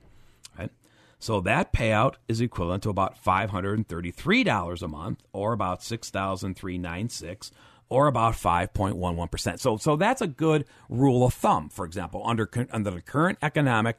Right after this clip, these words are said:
and interest rate conditions, starting an annuitization or a lifetime income at age sixty-seven,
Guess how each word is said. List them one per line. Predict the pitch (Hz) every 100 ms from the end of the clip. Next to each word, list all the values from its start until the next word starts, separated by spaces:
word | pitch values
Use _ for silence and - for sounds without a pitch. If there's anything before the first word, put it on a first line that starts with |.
| - -
and | 104
interest | 107 - -
rate | 101 95 - _ -
conditions, | 143 113 92 - 104 135 - _ _ _ _ _ _ _ _ _ _ _ _ -
starting | - - 113 139 156
an | 151
annuitization | 147 131 131 147 139 120 92 - 110
or | 107
a | 92
lifetime | 95 104 110 - 117 127 127
income | 113 92 - 78 90 98 _ _ -
at | 98 95
age | 95 117
sixty-seven, | - 110 - 151 - 87 80 87 123